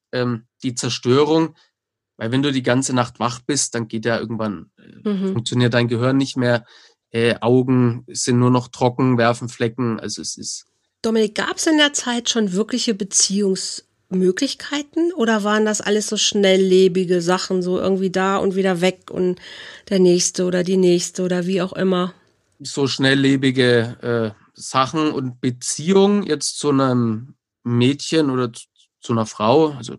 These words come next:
Speaker 1: damals natürlich dann, äh, Mädchen, war, äh, also ich hätte immer gerne jemanden gehabt,
Speaker 2: Mhm.
Speaker 1: äh, so dieses, äh, geborgen fühlen wieder, natürlich
Speaker 2: Ja.
Speaker 1: Anerkennung,
Speaker 2: Zum
Speaker 1: zusammen,
Speaker 2: Beispiel,
Speaker 1: sich
Speaker 2: ja.
Speaker 1: schützen,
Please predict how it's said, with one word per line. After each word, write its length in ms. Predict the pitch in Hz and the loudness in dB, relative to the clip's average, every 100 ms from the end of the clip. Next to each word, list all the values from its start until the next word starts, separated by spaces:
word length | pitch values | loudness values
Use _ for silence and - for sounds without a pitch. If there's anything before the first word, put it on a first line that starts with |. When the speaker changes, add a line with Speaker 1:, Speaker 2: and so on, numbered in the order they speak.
| - | -6
Speaker 1:
damals 340 | 107 110 107 | -2 -2 -4
natürlich 320 | 95 107 107 | -8 -10 -8
dann, 260 | 101 107 - - | -8 -8 -8 -12
äh, 240 | 95 64 | -12 -10
Mädchen, 580 | - 113 123 - 147 143 - - _ _ _ _ | -4 0 0 2 2 2 -8 -20 _ _ _ _
war, 460 | - 117 127 131 123 _ _ _ _ _ _ _ _ | 0 4 4 4 -2 _ _ _ _ _ _ _ _
äh, 540 | 117 120 120 117 110 107 - - | -18 -14 -14 -14 -16 -18 -20 -8
also 200 | 139 160 | -4 -2
ich 160 | 202 190 | -2 -2
hätte 180 | 190 | 0
immer 220 | 214 202 185 | 0 0 0
gerne 320 | 160 165 175 | 0 0 0
jemanden 540 | 165 170 165 170 143 _ - | 0 0 -2 -4 -10 _ -4
gehabt, 720 | 135 120 131 202 - - - _ - | -2 0 2 0 -2 -14 -14 _ -6
Speaker 2:
Mhm. 80 | 147 | 0
Speaker 1:
äh, 340 | 151 151 151 139 - _ | 2 2 0 -4 -18 _
so 160 | - 135 | -10 -6
dieses, 580 | 120 131 139 131 - - | -4 -2 -2 -2 -4 -4
äh, 520 | 131 123 117 110 120 | -4 0 0 -2 -8
geborgen 580 | - 110 123 131 139 135 | -10 0 4 6 4 0
fühlen 440 | - 131 135 123 | 0 2 2 2
wieder, 260 | 123 127 127 | 0 0 0
natürlich 440 | 123 113 123 123 | -2 -4 -6 -6
Speaker 2:
Ja. 40 | - | -4
Speaker 1:
Anerkennung, 760 | 107 269 277 123 113 117 117 | 0 0 2 -2 0 -4 -6
Speaker 2:
Zum 160 | - 117 | -8 -10
Speaker 1:
zusammen, 360 | - 113 120 120 | -4 0 0 0
Speaker 2:
Beispiel, 220 | 120 117 | -2 -4
Speaker 1:
sich 180 | 196 202 - | -6 -6 -8
Speaker 2:
ja. 120 | 220 | -8
Speaker 1:
schützen, 440 | 240 123 123 127 | -4 -2 -2 -4